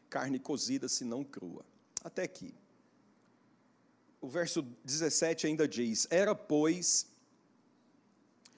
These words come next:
muito grande o pecado destes jovens perante o Senhor, porquanto os homens desprezavam a oferta do Senhor."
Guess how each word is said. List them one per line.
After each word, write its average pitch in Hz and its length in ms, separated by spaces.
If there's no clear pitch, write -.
muito 214 600
grande 160 440
o 156 40
pecado 151 600
destes 151 560
jovens 123 640
perante 143 460
o 139 40
Senhor, 110 460
porquanto 151 540
os 120 160
homens 139 360
desprezavam 127 1160
a 147 100
oferta 120 520
do 110 100
Senhor." 104 380